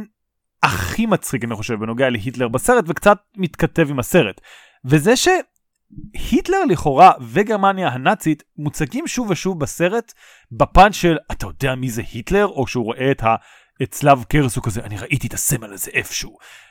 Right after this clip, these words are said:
ואז יש משהו מצחיק, כי באמת הסרט באיזשהו מקום כל כך, אמ, מתרחש במוח של מישהו שכל כך מנתק את היטלר והנאצים מהזוועות האמיתיים שלהם, שזה נהיה באיזשהו מקום, כאילו,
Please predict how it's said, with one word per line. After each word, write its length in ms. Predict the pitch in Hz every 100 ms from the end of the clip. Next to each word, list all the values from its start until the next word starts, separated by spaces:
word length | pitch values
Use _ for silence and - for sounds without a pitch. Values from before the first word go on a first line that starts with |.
| 117
ואז 360 | 143 165 180 - _ _ _ _ -
יש 340 | 147 190 247
משהו 240 | 247 233 226
מצחיק, 320 | 202 339 -
כי 120 | 208 - _
באמת 320 | 147 147 202 185
הסרט 480 | - - 214 208
באיזשהו 280 | 156 170 180
מקום 280 | 156 165 165
כל 160 | 151 127
כך, 320 | 151 165 - _ _ _ _ _ -
אמ, 300 | 180 156 117 - _ -
מתרחש 920 | 147 - - 143 - - 269 - -
במוח 420 | 147 147 151 202 202
של 180 | 175
מישהו 240 | 156 156 160
שכל 180 | - 131
כך 200 | 175 -
מנתק 560 | 196 135 - 190 - - - _ -
את 160 | 127 - _ 170
היטלר 340 | 180 180 156
והנאצים 520 | 135 110 123 156 - 139
מהזוועות 560 | 120 127 110 131 160
האמיתיים 500 | 170 156 - 147 277
שלהם, 380 | 240 185 156 165 160 - - -
שזה 240 | 175 170 - _ -
נהיה 560 | 151 165 151 151 214
באיזשהו 360 | 254 226 214 208
מקום, 200 | 190 190
כאילו, 160 | 214